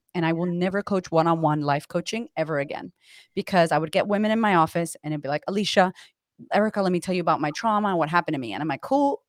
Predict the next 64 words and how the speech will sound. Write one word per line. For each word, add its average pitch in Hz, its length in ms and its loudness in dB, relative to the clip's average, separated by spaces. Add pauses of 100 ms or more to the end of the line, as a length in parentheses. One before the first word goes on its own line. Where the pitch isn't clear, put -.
(160)
We, 180 140 -2
we 175 120 -2
work 180 280 2
through 165 180 2
it. - 140 0
And 180 100 0
then 180 160 2
Jose 208 320 4
comes 180 240 0
in 160 160 -2 (320)
and 190 100 -2
I'm 190 60 0
like, 190 180 -8
"Wow, 233 280 4
if 185 120 -2
Alicia 269 300 0
could 269 120 -4
meet 247 200 -2
Jose 185 280 0
and 165 120 0
see 220 260 -4
that, 156 200 4
she - 140 -4
wouldn't 214 260 -6
feel 202 160 0
so 190 220 0
alone. 165 320 4
She - 120 -6
wouldn't 220 240 -6
feel 202 160 2
so, 180 340 2 (280)
um, 170 420 4 (120)
damaged. 180 420 4
She 233 140 2
wouldn't 240 260 2
feel 202 200 4
so, 180 380 6 (280)
you 208 100 0
know, 180 220 6
taken 202 320 0
out 180 100 6
of 175 80 0
society. 156 520 4
She'd 180 180 -2
be 190 80 2
like, 202 120 4
'Oh, 294 100 2
someone 180 340 0
like 202 180 2
me.'" 254 220 -2 (300)
And 208 100 2
I 220 60 2
started 277 320 4
seeing 233 240 0
these 180 160 -2
women 226 260 2
and 165 100 2
I'm 170 100 0
like, 156 180 -2 (520)
"We 233 140 0
need 277 200 0
to 233 80 0
get 165 240 2
together." 180 580 2